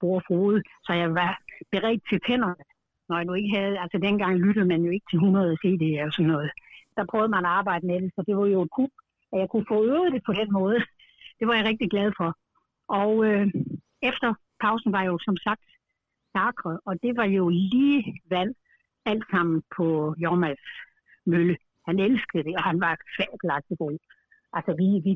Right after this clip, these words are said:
kunne ikke le-, leve op til hans standard, men, øh, vi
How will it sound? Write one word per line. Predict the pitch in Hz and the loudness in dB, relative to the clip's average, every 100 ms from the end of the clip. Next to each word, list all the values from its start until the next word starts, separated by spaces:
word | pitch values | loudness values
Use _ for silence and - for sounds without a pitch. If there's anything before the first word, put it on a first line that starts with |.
| - | 0
kunne | 190 175 170 | 0 0 2
ikke | 202 208 | 2 2
le-, | 202 196 180 | 2 0 0
leve | 175 175 | 2 0
op | 190 | 0
til | 190 185 | -2 -2
hans | 190 - | -2 -4
standard, | - 165 202 165 160 - | -4 -2 0 0 -2 0
men, | 175 160 165 | 0 2 0
øh, | 156 156 - _ - - | -2 -4 -10 _ -18 -8
vi | - | -2